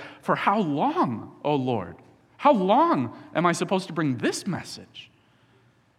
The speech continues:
And God says, "Until the cities lie ruined and without inhabitant, until the houses are left deserted and the fields ruined and ravaged, until the Lord has sent everyone away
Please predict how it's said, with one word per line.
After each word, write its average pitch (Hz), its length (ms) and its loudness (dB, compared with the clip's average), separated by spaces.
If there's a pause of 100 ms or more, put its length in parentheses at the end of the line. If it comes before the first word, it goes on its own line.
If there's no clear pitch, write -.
(160)
And 139 120 -4
God 139 240 6
says, 147 500 4 (200)
"Until 156 300 0
the 139 80 -2
cities 185 400 0
lie 143 140 4
ruined 147 520 0
and 131 180 -4
without 123 280 0
inhabitant, 151 680 -2
until 120 220 -8
the 117 80 -4
houses 147 500 -2
are 117 100 -2
left 107 200 -8
deserted 143 480 -4 (240)
and 110 120 -4
the 104 60 -8
fields 143 480 -4
ruined 135 420 -4
and 104 200 -8
ravaged, 139 480 -4
until 123 220 -4
the 127 80 -4
Lord 156 260 0
has 131 160 -4
sent 131 260 -2
everyone 196 540 2
away 98 480 -8